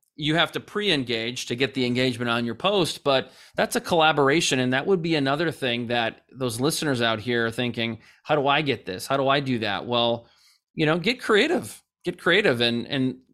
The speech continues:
consider a collaboration. Reach out to people you don't know very well in effort to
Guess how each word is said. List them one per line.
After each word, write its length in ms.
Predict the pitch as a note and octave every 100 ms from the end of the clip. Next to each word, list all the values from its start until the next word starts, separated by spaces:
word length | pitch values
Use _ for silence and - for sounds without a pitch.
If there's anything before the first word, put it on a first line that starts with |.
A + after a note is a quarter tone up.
| _ _
consider 500 | E3+ D#3 - G#3+ F#3+
a 60 | A#2+
collaboration. 800 | C3+ B2 B2 B2 D3+ C3 A2
Reach 200 | G#2+ C3+ E3
out 120 | E3
to 60 |
people 280 | E3+ F3+ F3+
you 180 | D#3+ E3
don't 300 | D3 E3 F#3+
know 200 | E3 B2
very 260 | A2+ A2 G#2+
well 440 | G#2 F#2 D3+ - _ _ -
in 140 | C#3+
effort 380 | C#3+ C#3+ C#3+ -
to 460 | - C#3+ C#3 C3+